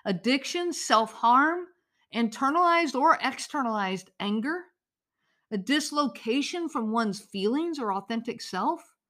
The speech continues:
perfectionism, underachievement. So what do we do? Start learning to speak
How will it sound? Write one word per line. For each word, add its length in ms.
perfectionism, 920
underachievement. 920
So 160
what 180
do 80
we 120
do? 400
Start 480
learning 400
to 80
speak 540